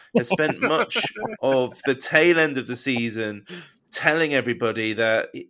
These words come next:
Speaker 1: Swindon fans expected Sir Alec Ferguson to be in charge and not him, and they were saying this, that, they were telling Crawley fans on social media all this, that, and the other.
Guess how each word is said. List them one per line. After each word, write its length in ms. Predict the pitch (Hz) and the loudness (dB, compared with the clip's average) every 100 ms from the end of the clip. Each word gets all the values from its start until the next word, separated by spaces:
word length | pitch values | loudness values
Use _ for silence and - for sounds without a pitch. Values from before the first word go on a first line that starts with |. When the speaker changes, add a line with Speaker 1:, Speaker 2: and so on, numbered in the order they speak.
| _ - | _ -14
Speaker 1:
Swindon 400 | - 143 131 120 | -6 -4 -4 -2
fans 340 | 123 120 113 | 0 0 -2
expected 460 | 101 - 117 120 107 | -8 -4 -4 -4 -6
Sir 160 | 120 | -2
Alec 200 | 113 110 | -2 -4
Ferguson 600 | - 151 139 117 117 101 - - - _ - | 0 0 0 -4 -8 -10 -16 -20 -20 _ -8
to 120 | 131 | -8
be 440 | - 117 110 107 104 | -2 -2 0 -2 -4
in 280 | - 110 | -8 -8
charge 360 | 104 123 110 107 | -4 -2 -2 -4
and 100 | 110 | -8
not 240 | 110 - | -8 -8
him, 420 | 120 139 135 123 113 | -4 0 0 -2 -6
and 380 | 110 107 95 | -10 -14 -10
they 140 | 110 113 | -8 -6
were 80 | 117 | -4
saying 320 | 127 117 117 | -4 -4 -4
this, 180 | 131 - | -6 -2
that, 220 | 135 110 | -2 0
they 80 | 117 | -4
were 80 | |
telling 340 | 117 123 120 113 | -2 -4 -6 -10
Crawley 320 | - 156 143 139 | -6 -4 -4 -4
fans 320 | 131 123 117 | -4 -4 -8
on 80 | 117 | -8
social 340 | 127 120 131 | -8 -6 -8
media 340 | 123 123 123 | -8 -6 -6
all 120 | 123 123 | -6 -6
this, 220 | 127 - | -8 -4
that, 100 | 120 | -6
and 100 | 107 | -2
the 80 | 143 | -2
other. 320 | 143 113 | -2 -2